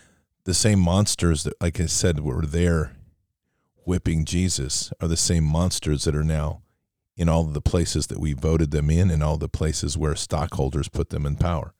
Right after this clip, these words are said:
This is the world that we're in, and there's only one way that we can deal with that.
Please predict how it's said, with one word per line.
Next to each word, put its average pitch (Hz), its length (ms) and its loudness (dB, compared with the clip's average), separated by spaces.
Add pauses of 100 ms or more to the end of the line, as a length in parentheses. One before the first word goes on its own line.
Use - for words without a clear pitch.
(1600)
This 92 220 2
is 90 120 0
the 87 100 0
world 80 560 2 (840)
that 76 120 -6
we're 80 180 0
in, 90 420 2 (100)
and 85 140 0
there's 82 220 2
only 92 300 4
one 82 440 2 (140)
way 80 560 0 (560)
that 78 140 -8
we 95 200 2
can 104 220 2
deal 76 280 -2
with 71 200 -4
that. 71 240 -6